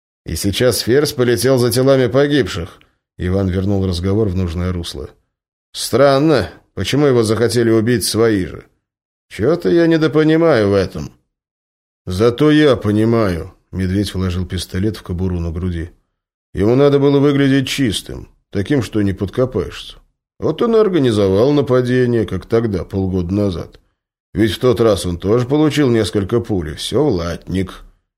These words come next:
К тому же вчера с нами шло двое из людей рентгена. Один из них, кстати, погиб в первую же секунду. А сегодня с Ферзем полетели только наши. Очень удобно".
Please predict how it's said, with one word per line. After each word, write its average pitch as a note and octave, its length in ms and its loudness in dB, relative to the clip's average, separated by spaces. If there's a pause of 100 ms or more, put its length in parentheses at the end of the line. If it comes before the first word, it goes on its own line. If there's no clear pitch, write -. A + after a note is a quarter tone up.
(160)
К - 80 -20
тому B2 260 2
же A#2 100 2
вчера B2 360 2
с A2 100 -4
нами B2 240 2
шло A#2+ 220 0
двое B2+ 340 2
из G#2+ 100 -2
людей B2 300 0
рентгена. B2+ 640 -2 (280)
Один C3+ 280 -2
из D3 100 0
них, G#2 160 -2
кстати, C3 340 -4
погиб A2+ 400 0
в - 60 -12
первую A2 340 0
же G#2 120 -2
секунду. E2+ 640 -8 (480)
А D#2+ 120 -8
сегодня C#3 540 0
с - 80 -2
Ферзем G2+ 460 0
полетели F#2+ 540 -2
только B2+ 360 -2
наши. G2 640 -2 (460)
Очень D#2 380 -8
удобно". F#2+ 580 0